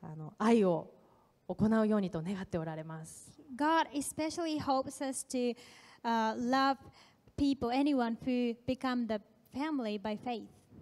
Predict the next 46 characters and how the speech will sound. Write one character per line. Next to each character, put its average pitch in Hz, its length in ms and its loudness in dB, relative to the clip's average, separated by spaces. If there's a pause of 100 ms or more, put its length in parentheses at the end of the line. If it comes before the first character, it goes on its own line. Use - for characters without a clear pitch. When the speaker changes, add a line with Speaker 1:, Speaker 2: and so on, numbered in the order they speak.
(380)
Speaker 1:
つ - 100 -8
ま 269 140 4
り、 254 260 0 (260)
あ 190 40 -8
の、 175 180 -8 (220)
兄 - 80 -2
弟 320 240 2
愛 302 320 2
を 202 80 0
大 294 240 -2
切 294 240 -6
に 294 100 2
す 294 200 0
る 302 80 2
よ 311 100 4
う 277 60 2
に 320 120 0
と - 80 -4
言 175 120 -4
わ 175 100 -2
れ 175 60 -2
て 185 120 -2
る 175 80 -2
ん 160 40 -6
で 165 80 -16
す - 100 -12
ね。 277 240 -2
Speaker 2:
So 262 80 0
which 254 220 0
means 277 260 2
he, 247 380 -2 (420)
uh, 226 260 4
want 247 240 0
us 240 260 -4
to 226 300 2 (480)
cherish 240 540 0
the 208 480 -4
brotherhood. 220 540 -2 (1000)
Speaker 1:
し - 100 -8
か 415 100 4
し 254 140 -2
な 311 160 4
ぜ 254 240 2 (220)
神 254 200 4
様 196 300 0
が 202 320 6